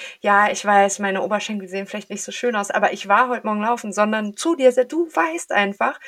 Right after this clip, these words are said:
dass du diejenige bist, die sich um dich kümmert und die dir Liebe schenkt. Und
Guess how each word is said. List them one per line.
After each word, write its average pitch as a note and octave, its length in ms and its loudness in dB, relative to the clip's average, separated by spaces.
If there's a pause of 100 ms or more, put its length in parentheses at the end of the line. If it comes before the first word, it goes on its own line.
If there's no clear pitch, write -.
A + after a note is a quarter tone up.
(260)
dass A3 240 -8
du F4 340 2 (420)
diejenige C4 460 0
bist, C#4 360 4 (220)
die A3+ 80 -4
sich A#3+ 320 -2
um B3 260 4
dich A#3+ 280 0
kümmert - 560 2
und G#3+ 240 0
die A#3+ 140 0
dir A#3 180 2
Liebe G#3 340 -2
schenkt. E3 380 -10 (400)
Und G#3+ 300 0